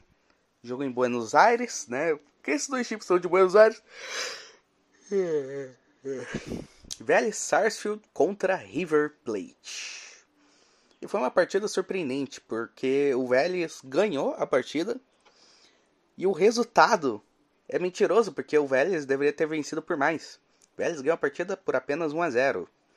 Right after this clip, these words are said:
Só que merecia ter feito mais gols. O,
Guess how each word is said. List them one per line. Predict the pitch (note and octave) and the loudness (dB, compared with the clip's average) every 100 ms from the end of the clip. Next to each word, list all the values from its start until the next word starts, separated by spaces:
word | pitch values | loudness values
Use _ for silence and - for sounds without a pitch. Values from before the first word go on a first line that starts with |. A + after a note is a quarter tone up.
| _ _ _ _ _ _ _ | _ _ _ _ _ _ _
Só | - B2 C#3 | -4 2 2
que | - F3+ A3 - _ _ _ _ _ _ _ _ _ _ _ _ _ _ _ - | 0 -6 -6 -8 _ _ _ _ _ _ _ _ _ _ _ _ _ _ _ -12
merecia | A2+ C#3+ F3+ D#3 - F3+ | -2 0 2 0 -4 -6
ter | F#3 | -4
feito | - D#3 E3 | -4 -6 -6
mais | F#3 | -8
gols. | C#3+ B2 G2 - | -4 -4 -4 -10
O, | G2 F#2+ F#2+ F2+ F2 | -12 -8 -8 -8 -12